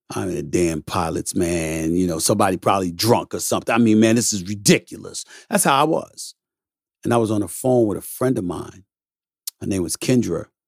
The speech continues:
And she had, she had called me up and said, "Turn on the T V, C N N." I said, "I'm already watching, blah, blah, blah." And we're talking. And as we're talking,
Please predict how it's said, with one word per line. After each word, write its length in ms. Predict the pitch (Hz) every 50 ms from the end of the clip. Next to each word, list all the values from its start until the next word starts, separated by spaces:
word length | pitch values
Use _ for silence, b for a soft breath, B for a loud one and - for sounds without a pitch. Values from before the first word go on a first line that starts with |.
| _ _ _ _ _ _ _ _ _ _ - -
And 220 | - - - 87
she 240 | - - 101 92 87
had, 140 | 82 - _
she 180 | - - - -
had 120 | - - _ _ -
called 280 | - - 117 127 -
me 140 | 135 123 120
up 220 | 120 117 117 - -
and 160 | - - - - - - - - - -
said, 280 | - - - - - -
"Turn 180 | - - 127 127
on 80 | 127
the 60 | 120
T 240 | 107 - - 120 117
V, 160 | 110 117 113
C 260 | 104 - - - 123 127
N 120 | 123 117
N." 440 | 113 110 110 110 110 107 107 104 107 _ _ _ _ _ _ _ -
I 100 | - 101
said, 180 | 95 - 110 101
"I'm 100 | 101 104
already 260 | 107 110 120 127 127
watching, 520 | 113 117 113 113 117 110 - - 117 107
blah, 220 | 95 98 98 98 95
blah, 160 | 90 95 95
blah." 360 | - 98 92 87 85 82 82 85 _ _ _ _ _ _ _ -
And 100 | - -
we're 120 | 98 95
talking. 560 | 87 - - - 113 113 113 107 - - - -
And 120 | 107 90
as 140 | 113 127 127
we're 180 | 120 120 120 107
talking, 680 | - - - - 113 107 - - - - 135 127 117